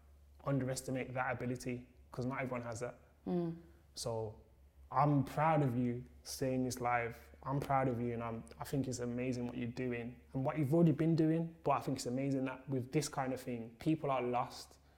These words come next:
Speaker 1: and
Speaker 2: Mm.
Speaker 1: people need something like this, because church to them,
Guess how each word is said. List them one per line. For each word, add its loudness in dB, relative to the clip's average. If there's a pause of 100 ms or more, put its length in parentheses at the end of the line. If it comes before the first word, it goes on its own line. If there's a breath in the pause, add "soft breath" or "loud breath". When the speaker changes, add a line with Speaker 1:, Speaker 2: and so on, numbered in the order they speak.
Speaker 1:
and -2
Speaker 2:
Mm. 0
Speaker 1:
people 2
need 4
something -4
like -2
this, -8 (920 soft breath)
because 0
church 0
to 0
them, 2